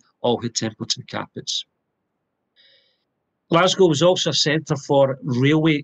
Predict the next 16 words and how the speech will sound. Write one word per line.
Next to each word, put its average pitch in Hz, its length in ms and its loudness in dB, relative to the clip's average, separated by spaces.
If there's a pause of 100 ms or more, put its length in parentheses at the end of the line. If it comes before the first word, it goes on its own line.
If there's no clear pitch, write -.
manufacturing, 139 960 -4
locomotive 139 640 -2
manufacturing, 127 800 -2
and 127 120 -2
the 123 60 0
home 156 260 0
of 165 160 -4
that 135 220 0
was 135 160 -6
the 120 60 -8
Springburn 151 640 -2
district 139 380 -4
of 117 120 -6
Glasgow, 117 420 -2 (420)
where, 123 320 2 (440)
um, 110 340 -2